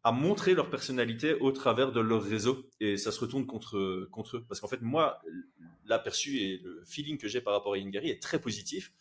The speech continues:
Et finalement, t'as, t'as quasi une unanimité sur le fait qu'il est détestable.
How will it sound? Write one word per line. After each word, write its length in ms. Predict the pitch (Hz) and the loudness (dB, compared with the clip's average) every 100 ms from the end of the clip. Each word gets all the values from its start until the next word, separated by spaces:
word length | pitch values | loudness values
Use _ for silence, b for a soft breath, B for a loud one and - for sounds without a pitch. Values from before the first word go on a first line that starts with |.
| b b _ 101 | b b _ -10
Et 60 | |
finalement, 380 | - 104 110 147 | -6 -4 -2 -2
t'as, 260 | - - 85 | -2 -4 -6
t'as 140 | 90 | -8
quasi 340 | - 107 131 | -4 -2 -2
une 340 | 104 98 92 92 | -2 -2 -2 -2
unanimité 640 | 135 131 123 120 113 117 139 | 0 2 2 0 -2 -2 -2
sur 180 | - | -2
le 120 | 101 95 | -2 -2
fait 200 | 127 - | -4 -4
qu'il 260 | 98 98 | -6 -6
est 40 | 98 | -6
détestable. 520 | 101 101 - 101 | -8 -8 -4 -4